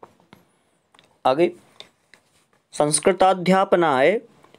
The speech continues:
भंडारकर मतानुसारम का पद्धति ही उपकारिका भवति।"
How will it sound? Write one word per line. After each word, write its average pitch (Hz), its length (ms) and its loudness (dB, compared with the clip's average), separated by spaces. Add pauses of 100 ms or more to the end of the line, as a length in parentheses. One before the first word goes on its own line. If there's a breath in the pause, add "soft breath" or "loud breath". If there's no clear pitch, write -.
(140)
भंडारकर 139 960 0 (120)
मतानुसारम 139 1080 0
का 170 340 0
पद्धति 147 680 -2
ही 170 120 0
उपकारिका 135 880 0
भवति।" 131 500 -2